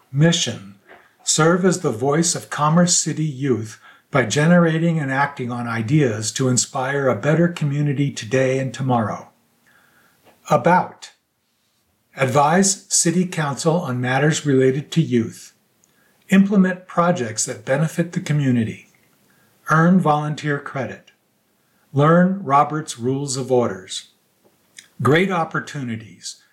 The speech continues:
Meet new friends. Have fun. Requirements. Must be thirteen to nineteen years old. Must attend a school that services a Commerce City residence <clears throat> or live within the city.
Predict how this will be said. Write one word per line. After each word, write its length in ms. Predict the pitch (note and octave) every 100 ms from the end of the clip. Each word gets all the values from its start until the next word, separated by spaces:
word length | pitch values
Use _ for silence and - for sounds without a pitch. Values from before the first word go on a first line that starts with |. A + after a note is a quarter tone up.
| _
Meet 280 | B2 D#3 E3+
new 160 | D#3 E3
friends. 640 | - B2+ A#2+ A#2+ A#2 -
Have 220 | C3 B2+
fun. 420 | - - A#2+ E2+ - _ _ _ _ _ -
Requirements. 1040 | C#3 - - D3 B2+ G2+ G2 - - _ _ _ _ C3
Must 400 | C3+ D#3+ - B2+
be 400 | B2+ A#2 B2 _
thirteen 640 | - D#3+ F#3 - E3+ E3
to 120 | E3 D3
nineteen 560 | C3 C3+ C3 C#3 C3
years 300 | B2+ B2 A2+
old. 400 | A#2+ G#2+ G2 - _ _ _ _
Must 340 | B2+ F3 E3 -
attend 380 | G3 E3 D#3 D3+
a 60 |
school 420 | - - E3 A2+
that 220 | A2 A2+ -
services 680 | - C#3 C3 C#3+ - C#3+
a 60 | C3+
Commerce 500 | - C#3 C3+ C#3+ C#3+
City 320 | - C#3 C3+
residence 800 | B2 B2 A#2+ B2 C3 F#3+ G3 - _ _ _ -
<clears throat> 360 | - - - E3+
or 140 | C3+
live 340 | B2 C#3 D3 C#3
within 300 | C3 C#3+ C3+
the 100 | B2
city. 420 | - B2 F#2+